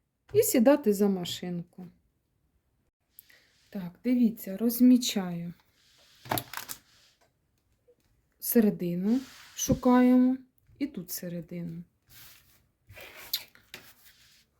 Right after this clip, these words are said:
У мене квадрат, е, усі сторони в нього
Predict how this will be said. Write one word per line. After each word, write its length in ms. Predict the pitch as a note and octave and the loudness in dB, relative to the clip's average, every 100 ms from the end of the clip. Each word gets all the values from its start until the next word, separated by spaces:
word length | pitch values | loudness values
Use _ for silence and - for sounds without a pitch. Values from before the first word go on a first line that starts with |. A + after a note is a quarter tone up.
| _ _ _ - _ _ - - - - _ _ _ _ _ - - - _ _ _ _ | _ _ _ -20 _ _ -16 -12 -12 -12 _ _ _ _ _ -20 -20 -20 _ _ _ _
У 60 | A3 | 4
мене 600 | B3 D#4 F4 B3+ A3 - - _ - _ _ | 6 6 4 4 4 0 -8 _ -20 _ _
квадрат, 720 | G3+ G#3 B3+ D#4 F4 F4 - | -6 -2 -2 -2 -4 -10 -6
е, 800 | G#3 G3+ G3 F#3+ F#3 F3+ F3+ G3+ B3 - _ _ _ _ _ _ _ _ | -4 -2 -4 -6 -10 -12 -12 -12 -14 -16 _ _ _ _ _ _ _ _
усі 260 | G#3+ G#3 A#3 | -2 0 0
сторони 560 | - D4+ F4+ C4 G3 F#3 | 0 0 2 2 2 2
в 60 | |
нього 560 | G3+ C4 C4 A3+ A3+ | 4 4 4 2 2